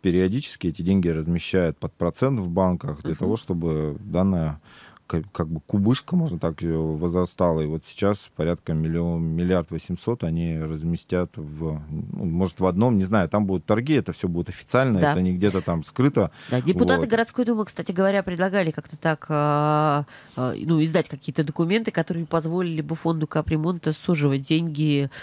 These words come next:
Speaker 2: городу, например, там, да, на решение каких-то вопросов,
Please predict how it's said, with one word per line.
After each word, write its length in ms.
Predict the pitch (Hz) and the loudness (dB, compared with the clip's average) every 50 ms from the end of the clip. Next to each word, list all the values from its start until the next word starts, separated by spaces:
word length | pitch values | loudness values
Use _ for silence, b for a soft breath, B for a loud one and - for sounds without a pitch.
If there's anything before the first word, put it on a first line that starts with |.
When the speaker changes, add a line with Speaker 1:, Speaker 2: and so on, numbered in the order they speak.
| B B B | B B B
Speaker 2:
городу, 540 | - 147 160 208 247 269 254 226 196 185 165 | 0 4 6 6 8 6 6 4 2 2 0
например, 540 | 151 143 131 - 156 143 135 135 131 127 - | 0 -2 -4 -2 -4 -2 0 0 -2 -2 -2
там, 160 | - 131 139 | -4 -4 0
да, 160 | 131 160 170 | 2 2 2
на 80 | 165 165 | 2 0
решение 400 | 160 160 - - 165 156 165 147 | -4 -4 -2 -2 0 0 0 0
каких-то 400 | 156 156 - 151 143 - - 135 | -2 -2 -2 -4 -4 -4 -2 0
вопросов, 500 | 143 151 - - 175 151 135 - 139 | 0 -2 0 2 0 0 0 -2 -6